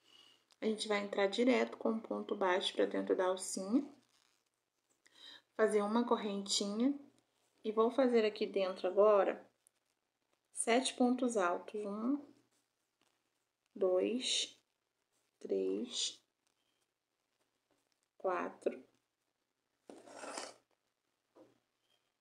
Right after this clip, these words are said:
sete pontos altos. Agora eu vou fazer aqui uma correntinha e aqui dentro do mesmo lugar eu vou fazer um ponto baixo.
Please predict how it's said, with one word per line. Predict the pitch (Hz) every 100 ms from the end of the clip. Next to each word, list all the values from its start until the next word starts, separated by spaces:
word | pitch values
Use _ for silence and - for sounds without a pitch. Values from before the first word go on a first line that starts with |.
| _ _ _ _ _ _ _ _ _ _ _ _ _ -
sete | - 202 190 -
pontos | 190 190 190 214
altos. | 247 190 - 202
Agora | 196 196
eu | 202
vou | 208
fazer | 208 196 202
aqui | 190 - 175 -
uma | 220 247 302
correntinha | 294 202 202 196 - - 190 190 202 277 - _ _ _ _ _
e | 214
aqui | 196 196
dentro | 202 202 185 185 190
do | 196
mesmo | 196 196 226
lugar | 247 220
eu | 196 196
vou |
fazer | 208 202 196 - -
um | 220
ponto | 220 220 226
baixo. | 220 - - - -